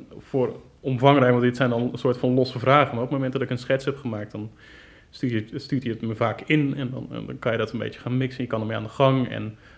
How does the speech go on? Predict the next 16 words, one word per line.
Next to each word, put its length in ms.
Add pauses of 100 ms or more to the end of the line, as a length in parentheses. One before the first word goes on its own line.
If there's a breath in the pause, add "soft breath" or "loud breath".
(140 soft breath)
alles 240
wat 200
je 60
er 160
digitaal 460
aan 140
tweakt, 300
kan 120
dan 120
ook 160
een, 240
een 200
plek 200
krijgen 400
in 140
de 300